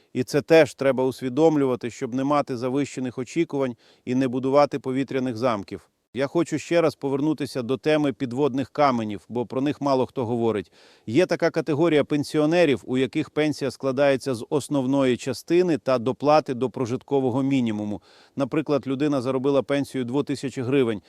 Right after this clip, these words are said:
Раніше їй доплачували триста шістдесят один гривню, щоб вийти на мінімум два тисячі триста шістдесят один. Тепер їй доплачуватимуть п'ятсот дев'яносто п'ять гривень,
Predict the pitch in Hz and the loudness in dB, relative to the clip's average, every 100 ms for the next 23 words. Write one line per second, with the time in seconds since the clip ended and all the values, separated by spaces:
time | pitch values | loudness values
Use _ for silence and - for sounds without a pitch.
0 | _ - 135 165 160 151 139 131 135 143 | _ -2 0 2 0 0 0 -2 2 2
1 | - 131 131 123 143 151 - 143 - 120 | 2 -2 -2 -2 -2 -2 -2 -6 -4 -6
2 | 123 - 139 127 123 110 135 117 131 160 | -6 -2 -2 0 -2 0 0 0 0 0
3 | 147 123 127 110 143 127 131 123 139 143 | 0 -4 -6 -2 -2 0 -2 0 0 0
4 | 135 127 110 135 127 139 127 110 143 127 | 0 -2 0 0 0 -4 -8 -6 -4 -4
5 | 135 120 117 123 - 127 131 120 117 98 | -8 -8 -6 -4 -2 -2 -2 -2 -2 -2
6 | _ - - - 131 156 156 139 131 135 | _ -20 -16 -6 0 4 4 4 0 0
7 | 147 151 - 131 131 131 131 - 131 - | 2 2 2 -4 -4 -2 -4 -2 -4 -2
8 | 147 139 123 127 135 127 - 117 135 131 | -4 -2 -2 -2 -2 -2 -6 -6 0 2
9 | 101 110 156 156 135 | 2 0 0 0 -2